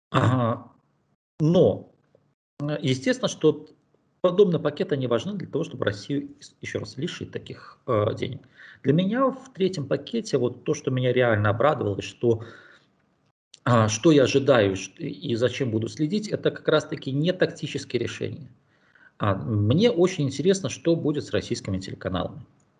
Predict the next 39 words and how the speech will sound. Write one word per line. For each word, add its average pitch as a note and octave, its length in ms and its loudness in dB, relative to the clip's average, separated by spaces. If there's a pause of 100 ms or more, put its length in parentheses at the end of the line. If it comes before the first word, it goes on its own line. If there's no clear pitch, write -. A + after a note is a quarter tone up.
(460)
Потому G2 200 -4
что B2+ 160 2
было A3 220 6
анонсировано, C#3 560 0
что - 160 -6
их G3 120 -4
будут E3 300 -4
выкидывать G2+ 460 -2
с-, - 200 -14
из G#2+ 160 -8
спутниковых G2 680 -6
сис-, - 240 -16
э, G#2+ 920 4
скажем G#2+ 380 -2
так, A#2 120 -8
систем C4+ 380 -2
и - 140 -4
из D3 120 -2
кабеля. - 380 -4 (760)
Дело G3+ 260 4
в - 80 -2
том, B3 140 0
что E3+ 600 4
с-, - 280 -18
российские C3 580 -4
телеканалы, A#2+ 640 0
там C#3 140 0
и F#3+ 40 -4
«Триколор», C#3 500 -2
и - 20 -2
все - 160 -6
остальные, D3+ 340 -2
то A2+ 120 -4
есть - 240 -8
они E3 260 -4
к-, - 100 -12
используют, D#3 840 -6
э, A2 440 6 (420)
мощности C3 840 0